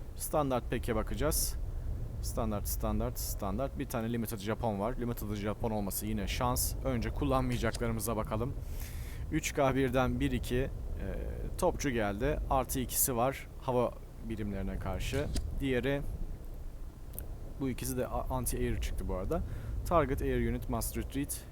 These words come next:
Give your H Q artı iki defans. E, bunu kullandığınızda karşı taraftaki bir uçak geri çekilmek zorunda.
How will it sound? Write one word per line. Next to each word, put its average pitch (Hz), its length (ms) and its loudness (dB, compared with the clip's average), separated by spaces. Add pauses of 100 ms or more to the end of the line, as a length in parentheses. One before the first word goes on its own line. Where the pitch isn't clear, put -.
(180)
Give 127 200 0
your 110 160 2
H 107 200 -2
Q 127 220 0 (280)
artı 123 280 0
iki 117 160 -2
defans. 110 460 -2
E, - 800 -4 (320)
bunu 131 400 2
kullandığınızda 117 960 0
karşı 131 260 0
taraftaki 117 480 -2
bir - 260 -2 (420)
uçak - 500 2 (340)
geri 135 180 2
çekilmek 104 420 0
zorunda. 98 500 0